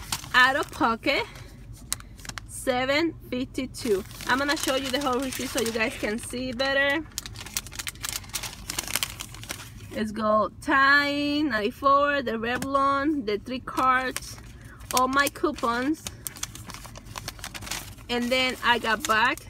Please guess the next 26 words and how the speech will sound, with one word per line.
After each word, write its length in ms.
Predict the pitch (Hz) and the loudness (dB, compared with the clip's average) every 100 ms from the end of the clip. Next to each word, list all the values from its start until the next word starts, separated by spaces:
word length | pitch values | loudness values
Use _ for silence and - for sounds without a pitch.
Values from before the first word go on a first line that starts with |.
| - - - - - - | -16 -16 -16 -12 -12 -10
three 220 | - 285 311 | -4 -2 2
dollars 680 | 311 247 254 359 427 - - - - - - - - - - - - | 4 6 4 2 0 -8 -16 -16 -16 -16 -16 -16 -16 -16 -16 -14 -2
and 540 | 247 240 247 254 277 | 0 2 0 -2 -4
ten 680 | - 254 226 233 233 240 277 - - | -4 -2 -2 -2 -4 -4 -6 -8 -4
E 180 | 226 233 | -2 -2
C 180 | - | -4
B. 160 | 214 208 | -4 -2
So 140 | 220 | -2
I 40 | 226 | 2
got 160 | 226 | 0
thirteen 460 | - 226 220 320 269 | 2 -2 0 -2 2
dollars. 340 | 233 202 185 - | 4 4 2 -2
So, 360 | 233 233 240 247 - - - - | -2 0 0 -2 -12 -16 -12 0
um, 280 | 262 269 262 | 2 2 4
I 80 | 277 | 4
don't 160 | 330 330 | 4 2
know 120 | 320 | 4
how 180 | 302 269 | 4 4
long 320 | 262 294 302 | 2 0 0
this 180 | 277 - | -4 -8
glitch 420 | - 247 277 330 | -2 0 0 -2
is 120 | 262 | -2
gonna 280 | - 240 220 | -2 0 -2
be. 340 | 208 240 294 | -2 -4 -4
Maybe 560 | 311 247 247 247 254 247 | -2 -2 -2 -4 -4 -4
it, 300 | - 240 240 | -4 -2 -2